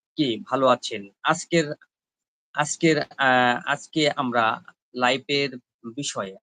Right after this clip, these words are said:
আজকে আমাদের লাইভের বিষয় হচ্ছে কি? অ্যালকালিন, অ্যালকালিন এবং চন্দনা কাদ-, চন্দনা কা-, আহ, দ্বিকাদ, চন্দনা দ্বিকাদ নিয়ে আলোচনা করব।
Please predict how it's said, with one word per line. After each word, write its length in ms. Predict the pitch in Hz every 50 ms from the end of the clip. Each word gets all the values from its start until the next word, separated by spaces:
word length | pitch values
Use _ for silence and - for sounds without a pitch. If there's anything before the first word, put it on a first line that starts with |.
| _ _ -
আজকে 580 | - - - - - - 151 147 143 147 147 -
আমাদের 360 | - 131 127 127 127 127 139 127
লাইভের 380 | 123 120 120 131 - 127 113
বিষয় 400 | 120 - 151 165 - - 180 165
হচ্ছে 380 | 131 127 135 - _ - - 135
কি? 300 | - _ 123 107 95 90 _ _ _ _ _ _ _ _ _ _ _ _ _ _ _
অ্যালকালিন, 760 | 131 131 139 143 143 139 - 135 127 123 110 98 92 90 - _ _ _ _
অ্যালকালিন 880 | - 123 135 139 139 143 147 143 - - 131 120 117 120 131 151 170 175 _
এবং 160 | 139 139 139 131 - _
চন্দনা 520 | - 160 160 165 170 160 165 156 156 151
কাদ-, 340 | 151 - 127 123 208 - _ _ _ _ _ _ _ _ _ _ _ _ _ _
চন্দনা 500 | 156 151 151 151 143 160 156 156 156 151
কা-, 360 | - _ - 139 143 139 123 127
আহ, 200 | 127 123 120 120 117 110 110 - _ _ _ _
দ্বিকাদ, 400 | 151 180 196 175 160 123 107 - - _ _ _ _ _ _ _ _ _ _ _ _ _ _ _ _ _
চন্দনা 520 | 156 156 165 180 175 175 180 175 175 170
দ্বিকাদ 460 | 170 156 170 175 - 143 139 135 139
নিয়ে 280 | 160 156 147 131 131 139
আলোচনা 460 | 131 - 139 127 117 - - 113 107
করব। 300 | - _ - 101 95